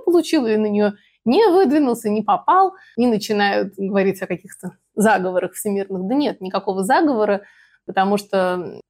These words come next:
идёт простая такая, м, битва экспертов за каких-то фаворитов, потому что ты прочитал, тебе понравилось. Мы сейчас делаем, м, с коллегой моей, соведущей Машей Лебедевой, подкаст,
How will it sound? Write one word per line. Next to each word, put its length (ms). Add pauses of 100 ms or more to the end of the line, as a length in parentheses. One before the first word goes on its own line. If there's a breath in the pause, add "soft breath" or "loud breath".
(140)
идёт 360
простая 520
такая, 800 (100)
м, 460
битва 320
экспертов 800 (200)
за 100
каких-то 400
фаворитов, 720 (200)
потому 280
что 140
ты 120
прочитал, 580
тебе 200
понравилось. 720 (400 soft breath)
Мы 320
сейчас 360
делаем, 1040
м, 60
с 80
коллегой 480
моей, 240
соведущей 580
Машей 320
Лебедевой, 460
подкаст, 520